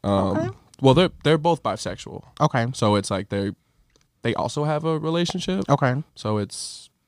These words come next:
Speaker 1: yeah.
Speaker 2: Okay.
Speaker 1: So yeah, they kinda have their time. We all have our time. It's, yeah.
Speaker 2: So it's not, okay. Okay, so that's, that's, that's something different because in other relationships, I know, I know the women don't really do anything without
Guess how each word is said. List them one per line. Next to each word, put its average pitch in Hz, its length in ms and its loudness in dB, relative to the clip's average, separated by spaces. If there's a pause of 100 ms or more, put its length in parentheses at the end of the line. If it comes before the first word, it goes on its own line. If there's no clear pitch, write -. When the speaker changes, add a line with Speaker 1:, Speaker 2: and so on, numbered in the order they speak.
Speaker 1:
yeah. - 200 -8 (480)
Speaker 2:
Okay. 285 320 0
Speaker 1:
So - 100 -6
yeah, 127 140 -2
they 110 120 -8
kinda 113 180 0
have 107 140 2
their 107 120 0
time. 101 320 2
We 98 100 0
all 107 120 2
have 101 160 0
our 113 140 -2
time. 104 400 -2
It's, - 420 -12 (800)
yeah. 143 80 0
Speaker 2:
So 139 380 4
it's 135 220 -2
not, 123 320 2 (100)
okay. 107 360 -2 (360)
Okay, 151 180 2
so 143 140 -2
that's, 170 260 0
that's, 147 340 0
that's 139 300 0
something 131 420 -2
different 113 460 -2
because 110 560 -2 (880)
in 123 240 0
other 127 240 0
relationships, 123 480 -4
I 127 160 0
know, 113 340 0
I 117 120 -2
know 110 180 -2
the 117 80 -6
women 110 320 -4
don't 107 260 -6
really 104 540 -2 (880)
do 139 240 0
anything 120 600 0
without 107 760 0